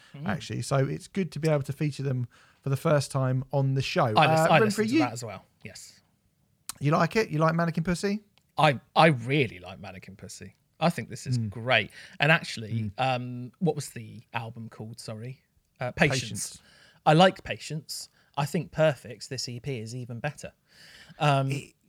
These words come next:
Speaker 2: yeah.
Speaker 1: uh, interestingly, um, Patience is, what, ten songs and twenty-three minutes, twenty-four minutes?
Speaker 2: Yeah.
Speaker 1: Like, it's so quick and, like, bang, bang, bang, bang, bang, bang, bang. Um, in a completely different way, and yet I am gonna make the <laughs> comparison anyway,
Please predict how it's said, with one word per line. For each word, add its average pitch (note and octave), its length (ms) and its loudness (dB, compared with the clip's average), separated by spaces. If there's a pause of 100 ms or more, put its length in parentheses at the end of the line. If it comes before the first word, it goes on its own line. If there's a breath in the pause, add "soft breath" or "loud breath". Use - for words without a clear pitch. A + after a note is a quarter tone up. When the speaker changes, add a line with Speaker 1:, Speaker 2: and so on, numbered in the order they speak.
Speaker 2:
yeah. C#3+ 280 -8 (180)
Speaker 1:
uh, D3+ 260 6
interestingly, B2+ 920 -2 (180)
um, C3+ 380 -2
Patience - 520 -4
is, A#2 300 -12
what, G#2 240 -16
ten D#3+ 280 -2
songs A#2 480 -6
and G#2+ 160 -16
twenty-three D3 560 -6
minutes, E3+ 380 -8
twenty-four D3 540 -8
minutes? C#3+ 320 -2
Speaker 2:
Yeah. C#3+ 60 -2
Speaker 1:
Like, C3 100 -8
it's - 100 -10
so F3 320 4
quick C#3 340 -4
and, A#2+ 80 -10
like, - 440 -12
bang, D3 180 0
bang, B2+ 160 -4
bang, B2 160 -8
bang, A#2 140 -10
bang, A#2 160 -10
bang, A#2 160 -10
bang. A2 220 -10 (760 soft breath)
Um, D#3 360 6 (760)
in B3+ 140 6
a C4 60 0
completely C4 600 -6
different G#3+ 380 -4
way, C#3+ 460 -4 (100)
and D#3 160 0
yet D3+ 120 -4
I C#3 120 -2
am C#3+ 260 0
gonna A#2 160 -10
make A#2 280 -14
the - 80 -4
<laughs> G#3 100 0
comparison B2+ 500 0
anyway, A2 420 -12